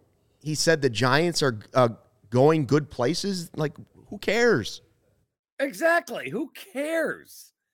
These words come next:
Speaker 2: Just what, people get so worked up. "Uh-oh, that guy removed a picture from his social media. It must mean that he wants out." And then he has to issue a statement. Kyler Murray with the Arizona Cardinals,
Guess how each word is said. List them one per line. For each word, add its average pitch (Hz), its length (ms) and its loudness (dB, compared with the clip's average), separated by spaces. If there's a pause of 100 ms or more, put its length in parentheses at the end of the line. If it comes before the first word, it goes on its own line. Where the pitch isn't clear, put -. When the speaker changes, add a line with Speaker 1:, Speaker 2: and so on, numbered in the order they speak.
(160)
Speaker 2:
Just 381 340 -8 (500)
what, - 180 -10 (100)
people 339 280 -4
get 262 220 -12
so 214 340 -6
worked 196 400 -8
up. 190 200 -4
"Uh-oh, 170 520 -2 (240)
that 180 200 -6
guy 214 160 -2
removed 170 680 -4
a 160 60 -4
picture 190 500 -8
from 151 180 -12
his 135 180 -12
social 208 420 -8
media. 160 520 -8 (380)
It 254 220 -2
must 190 300 -4
mean 185 280 -2
that 156 160 -8
he 170 200 -8
wants 180 440 -6 (120)
out." 185 400 -4 (360)
And 143 100 -8
then 151 120 -4
he 151 100 -6
has 147 200 -6
to 151 100 -10
issue 143 260 -12
a 143 40 -10
statement. 147 480 -10
Kyler 135 420 -8
Murray 135 380 -8
with 127 180 -14
the 131 140 -10
Arizona 131 400 -12
Cardinals, 131 460 -12